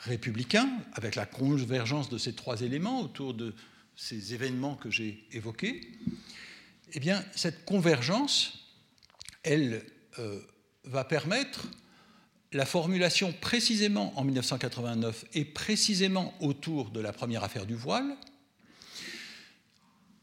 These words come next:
d'un discours qui va être le nouveau discours républicain. Et ce nouveau discours républicain, il va être forgé en termes nationaux, c'est-à-dire la France, ça n'est pas l'Amérique.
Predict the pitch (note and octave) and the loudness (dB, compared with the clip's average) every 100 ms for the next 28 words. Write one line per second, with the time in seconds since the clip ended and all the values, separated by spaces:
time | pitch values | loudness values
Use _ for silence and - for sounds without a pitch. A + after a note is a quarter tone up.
0 | _ D3+ F#3+ G3 E3+ - G3+ C4+ D4 - | _ 2 6 6 4 2 2 2 2 -4
1 | - - - D3+ D#3 G#3+ B3 - - D3+ | -14 -8 -2 4 6 6 2 -8 -4 0
2 | D3 F3+ D#3+ G#3+ G3 D#3 - G3 D3+ C#3+ | 4 4 4 2 2 2 2 0 0 0
3 | D3 A#2 G#2+ E2+ D#2 - D#3+ - E3+ F#3+ | -2 -4 -4 -6 -8 -12 -4 2 4 6
4 | G3 D#3 F#3 C#3+ B2+ - D3 C3+ A#2+ A#2 | 4 4 2 2 0 0 0 0 -2 -4
5 | A#2+ E3 A#3 C#4 A#3 D3+ D3+ C#3+ C#3 - | -4 0 2 0 -2 -2 -2 -2 -2 -6
6 | A#2 G2+ A#3+ - - C#3+ F#3+ D3+ C3+ C#3 | -6 -4 -4 -4 -8 -6 -4 -4 -4 -4
7 | C3+ B2+ G#3+ - C#3+ B2 A2 E3 A#3+ - | -6 -6 -6 -8 -8 -8 -4 -2 -2 -6
8 | - - D#3+ F3+ - D3 G#3+ - - - | -14 -2 0 0 0 0 2 0 -4 -20
9 | - _ _ - - A#3+ A3 G#3 F3+ A2+ | -20 _ _ -2 4 6 8 8 6 4
10 | G2+ - | 0 -6